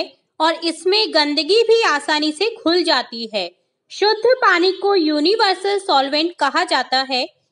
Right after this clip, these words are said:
ऐसा पानी बेस्वाद, बेरंग और बिना किसी गंध का होता है। टीडीएस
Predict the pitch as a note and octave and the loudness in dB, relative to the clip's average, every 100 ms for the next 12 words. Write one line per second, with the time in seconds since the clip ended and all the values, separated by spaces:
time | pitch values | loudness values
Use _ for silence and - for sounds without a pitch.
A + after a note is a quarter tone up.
0 | _ - D#4 D#4 B4 A#4+ F#4+ C#4+ C4+ E4 | _ -2 -2 0 -2 0 0 2 0 -4
1 | - - - A3+ D#4 A#4 A#4 E4+ D4 C#4 | -6 -18 -12 -2 0 0 -2 0 0 0
2 | - _ _ - B3 F#4 A4 E4 C4 D4+ | -4 _ _ -6 -2 0 0 0 0 -2
3 | F4 - - C#4+ C#4+ D#4+ - _ A#3 D#4 | -8 -16 -2 4 4 2 -4 _ -2 2
4 | G4+ B4 A4+ A4 A4 D#4+ C#4 C4 C4+ F4 | 2 2 0 2 0 2 0 0 0 0
5 | E4+ A#3 G#3 G3+ F#3+ F#3 - E4 F4+ F#4+ | 0 -2 -2 -4 -6 -8 -4 0 2 4
6 | A#4 A#4+ A#4+ | 2 0 -2